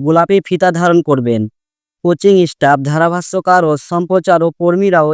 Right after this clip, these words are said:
এই ফিতা পরে অংশ নেবেন। ম্যাচে ব্যবহার করা হবে গোলাপি ব্র্যান্ডিং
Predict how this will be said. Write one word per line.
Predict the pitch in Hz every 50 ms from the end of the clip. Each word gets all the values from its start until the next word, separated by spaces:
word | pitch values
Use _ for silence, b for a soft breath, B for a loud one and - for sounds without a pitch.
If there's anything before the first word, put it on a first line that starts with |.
| - - 170
এই | 170
ফিতা | - 180 185 - 185 180 -
পরে | 185 180 185 196
অংশ | 196 175 165 160 147 -
নেবেন। | 151 131 131 123 117 120 120 113 110 107 _ _ _ _ _ _ _ _ _ _ _ _ _ -
ম্যাচে | - 156 165 170 170 - 202 190
ব্যবহার | 175 170 160 160 170 170 185 185
করা | - 185 175 170 160 151
হবে | 143 147 147 156
গোলাপি | 147 143 160 165 175 175 - 196 190
ব্র্যান্ডিং | 175 156 165 165 160 165 175